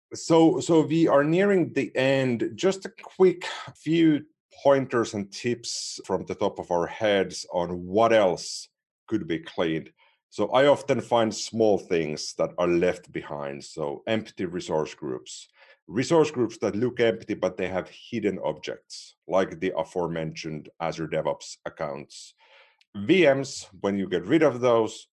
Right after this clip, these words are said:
they often leave storage accounts, log analytics workspaces, network connections, V nets, all sorts of things that look super valid, but you don't really use them anymore. So, so come up with a plan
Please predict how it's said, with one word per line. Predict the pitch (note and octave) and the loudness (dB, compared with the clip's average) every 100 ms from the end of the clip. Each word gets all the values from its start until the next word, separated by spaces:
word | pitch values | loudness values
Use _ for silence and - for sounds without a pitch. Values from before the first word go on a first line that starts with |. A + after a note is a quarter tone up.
| _ - | _ -20
they | E2+ F2+ B2+ C#3+ | -6 2 2 4
often | A#2+ G2+ - F2+ F2 | 4 2 -2 -4 -2
leave | F2 E2 D#2+ D#2 D#2 _ _ | -4 -2 -4 -6 -14 _ _
storage | - - A#2 B2 A2 | -18 -6 -4 -4 -6
accounts, | A2+ G#2+ G#2 G#2 G2 - | -4 -2 -4 -8 -12 -14
log | F#2+ G2 A2 G2+ | -8 -4 -4 -4
analytics | G2+ G2 F#2+ - | -4 -6 -8 -10
workspaces, | F#2+ F#2 - - F2+ F2+ - F2+ E2+ - - _ _ _ - | -8 -8 -8 -4 -4 -4 -6 -8 -8 -12 -18 _ _ _ -18
network | E2 F2 F2 F#2 G#2 G#2 G#2+ - | -14 -14 -12 -8 -8 -6 -8 -8
connections, | G#2 G2 - - F#2+ - E2 | -8 -8 -8 -8 -8 -10 -10
V | E2 G#2 G2+ | -4 -2 -2
nets, | G2 F#2 - - - - - | -4 -6 -12 -20 -20 -14 -4
all | C3+ F3 | 0 0
sorts | E3 C#3+ - | -2 -6 -6
of | A#2 | -14
things | - A#2 G#2 F#2+ - | -6 -2 -2 -4 -10
that | F2 E2 | -14 -12
look | G2 A2+ C#3 C#3+ - _ _ _ _ | -10 -6 -6 -8 -20 _ _ _ _
super | - C3+ A2+ | -12 -8 -2
valid, | G#2+ G2+ F2 - _ _ _ _ _ | 2 2 -2 -8 _ _ _ _ _
but | - | -10
you | G#2+ | -6
don't | G2+ G2 | -6 -6
really | F#2+ F#2+ | -6 -4
use | G2+ G2 | -4 -4
them | - D#2 | -8 -12
anymore. | D#2 D2+ B1 A#1 _ _ _ _ - | -10 -10 -10 -12 _ _ _ _ -8
So, | - G2 - | -4 -2 -4
so | - G2 | -8 -8
come | - - D#3 | -4 0 2
up | E3 D#3+ | 2 2
with | D3 | -2
a | C3 | -2
plan | - - C3 A#2 G#2+ G#2 | -4 0 2 2 0 -4